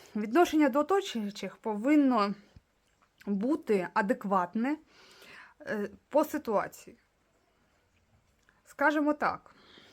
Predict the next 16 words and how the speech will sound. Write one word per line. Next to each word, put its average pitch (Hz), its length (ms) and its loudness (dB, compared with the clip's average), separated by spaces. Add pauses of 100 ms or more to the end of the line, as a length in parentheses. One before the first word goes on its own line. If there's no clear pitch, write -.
(1600)
кожна 269 360 6
людина 214 320 4
має 233 280 2 (120)
образи, 208 520 -2 (200)
певні 233 320 2
образи 180 500 -2 (120)
на 202 240 2 (320)
те 233 160 -2
чи 240 200 -8
інше. 170 480 -10 (1080)
Я 208 340 4
також 208 600 -4
маю 226 400 0 (180)
певний 196 680 0
досвід 202 500 -6
нега-, 196 280 0